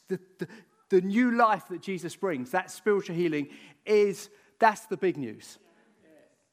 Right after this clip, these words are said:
And that's what demonstrations of God's power and healing power is all pointing to, that Jesus is our Saviour. That's why the kingdom of God was demonstrated in deed as well as word. It was that, look, this is to sh-,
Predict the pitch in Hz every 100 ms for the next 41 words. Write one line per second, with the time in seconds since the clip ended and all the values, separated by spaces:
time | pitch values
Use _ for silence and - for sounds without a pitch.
0 | _ 165 220 247 - 220 208 - - 220
1 | 220 - 202 196 180 175 165 196 175 -
2 | - 220 196 165 151 202 233 185 - 160
3 | 156 - - - 165 185 175 - 196 180
4 | 160 - 131 101 127 147 - 190 175 165
5 | 160 160 139 - 151 147 - - _ _
6 | _ _ - 202 - 190 196 185 - -
7 | 208 190 175 180 170 147 - 175 170 -
8 | 151 139 143 - - _ _ - 175 160
9 | 127 208 202 147 131 151 147 - 147 127
10 | 101 76 123 160 170 180 180 160 147 -
11 | 147 -